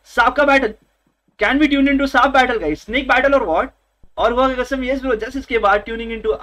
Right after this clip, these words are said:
another custom। सबके सब ready रहना guys, इसके बाद एक और custom। ओ Frango, जबरदस्त गेम प्ले इनकी तरफ से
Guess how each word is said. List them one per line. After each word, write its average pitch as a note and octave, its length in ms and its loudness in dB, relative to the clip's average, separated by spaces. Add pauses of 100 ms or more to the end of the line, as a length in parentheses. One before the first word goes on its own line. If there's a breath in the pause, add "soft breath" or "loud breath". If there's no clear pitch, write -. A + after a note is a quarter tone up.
another G#3 460 0
custom। G#3 340 -6 (360)
सबके A#3+ 280 -2
सब C4 160 0
ready A3 200 2
रहना D3+ 200 -6
guys, C#3 300 -12 (320)
इसके A3 220 -6
बाद A3+ 180 4
एक A#3 120 4
और A#3+ 140 2
custom। B3 300 -2 (1600)
ओ A3 120 0
Frango, B3+ 440 2 (1000)
जबरदस्त C#4+ 300 4
गेम D4 120 2
प्ले D4 100 2
इनकी C#4 120 2
तरफ C#4 180 2
से C4 220 -2